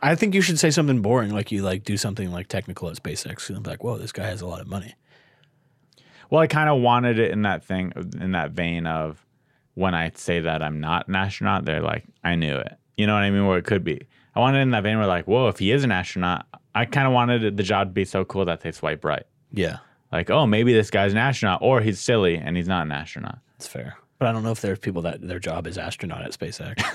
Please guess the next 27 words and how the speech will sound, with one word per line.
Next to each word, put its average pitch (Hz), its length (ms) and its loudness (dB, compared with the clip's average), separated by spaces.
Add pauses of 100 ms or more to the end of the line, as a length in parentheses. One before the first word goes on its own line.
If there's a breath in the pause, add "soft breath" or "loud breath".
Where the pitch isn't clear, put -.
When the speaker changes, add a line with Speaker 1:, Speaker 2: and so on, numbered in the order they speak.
(140)
Speaker 1:
I 123 80 -2
think 131 160 2
you're 127 80 2
Speaker 2:
<laughs> - 40 -4
There's 123 180 6
Speaker 1:
kinda 165 260 6
Speaker 2:
gotta - 0 -
be, 127 120 4
Speaker 1:
<laughs> 101 60 6
Speaker 2:
right? 143 380 4
Speaker 1:
I 165 100 4
don't, 143 240 2
I 123 120 2
don't 131 120 2
think 131 200 -2
so. 110 100 -4
I 87 60 -2
think 147 120 0
Speaker 2:
There's 131 240 4
Speaker 1:
they, 110 60 -12 (200 loud breath)
they 135 100 4
send, 165 220 2
like, 143 140 2
either 131 280 4
satellites 135 580 2
or, 117 140 2
like, 107 260 -2